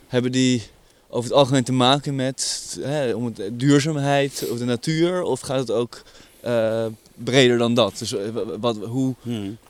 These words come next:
Speaker 1: hoe, hoe wordt het concreet?
Speaker 2: Nou kijk, eh, wat voor mij de betekenis-economie kenmerkt, en dat is, de, dat is wat,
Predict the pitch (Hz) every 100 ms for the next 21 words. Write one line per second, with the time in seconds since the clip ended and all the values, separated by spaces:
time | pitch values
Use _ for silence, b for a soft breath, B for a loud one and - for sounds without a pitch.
0 | - 123 135 123 127 127 120 - 120 107
1 | 117 104 - - B B B B B B
2 | B B _ _ _ _ - 131 160 120
3 | 73 - 50 80 123 143 - 151 170 175
4 | 135 135 165 175 175 170 165 151 160 165
5 | - 147 151 151 143 131 135 135 - 135
6 | 131 - 131 135 120 131 - -